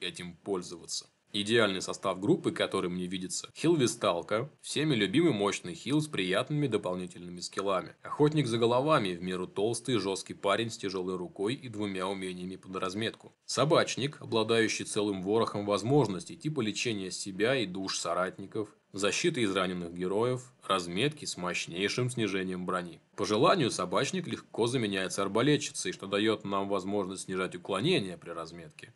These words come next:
но делает первую позицию врага слепой для этого героя, не давая ни разметить её, ни нормально атаковать. Также можно собрать группу под кровотечение, которая имеет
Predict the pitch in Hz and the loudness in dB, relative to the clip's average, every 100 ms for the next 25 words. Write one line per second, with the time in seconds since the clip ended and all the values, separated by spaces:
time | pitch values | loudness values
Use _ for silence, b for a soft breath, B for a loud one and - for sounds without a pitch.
0 | _ 107 160 127 123 123 110 101 113 107 | _ 0 2 4 4 4 4 2 2 2
1 | 98 90 107 110 110 98 95 95 110 147 | 2 2 2 2 0 -2 0 0 2 0
2 | 151 101 98 131 113 90 90 85 90 92 | 0 -4 -2 2 2 2 -2 -6 -8 -4
3 | 98 98 85 80 _ - 110 131 135 120 | 0 0 -2 -8 _ -2 0 4 4 6
4 | 104 95 92 90 87 92 131 127 143 165 | 4 2 0 -2 -2 -6 -6 -2 2 2
5 | 160 156 117 156 131 95 90 90 87 85 | 2 -2 0 2 2 2 0 -2 -4 -4
6 | 87 82 - _ _ - 160 170 110 98 | -4 -4 -8 _ _ 2 4 6 4 2
7 | 113 110 107 - 101 104 95 98 104 117 | 2 0 0 -2 0 2 0 0 0 0
8 | 127 101 - 98 95 98 98 147 127 92 | -2 -4 -2 -4 -2 -2 0 2 2 0
9 | 82 82 85 151 165 160 151 127 135 131 | -6 -8 -2 2 2 2 -2 -6 -4 -4